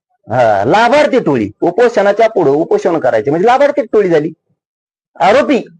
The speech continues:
आरोपी म्हणायचे इथून पुढे आता, हा, हे आरोपीच आहेत, आरोपीच्या बाजूने उठणारे आरोपी. वारे टोळी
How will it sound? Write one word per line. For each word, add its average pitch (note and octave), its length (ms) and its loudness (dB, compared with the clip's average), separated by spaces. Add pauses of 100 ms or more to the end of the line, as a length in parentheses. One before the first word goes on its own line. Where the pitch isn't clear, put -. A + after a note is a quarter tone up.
आरोपी C4 280 2
म्हणायचे C4+ 360 2
इथून G#3 240 2
पुढे E3 140 2
आता, A2 160 2 (520)
हा, B2 160 0
हे C3+ 120 0
आरोपीच A#3+ 460 0
आहेत, - 260 -4
आरोपीच्या F3+ 380 0
बाजूने F3+ 260 0
उठणारे D#3+ 280 0
आरोपी. C#3+ 340 0 (1160)
वारे A3+ 320 2
टोळी F3 460 0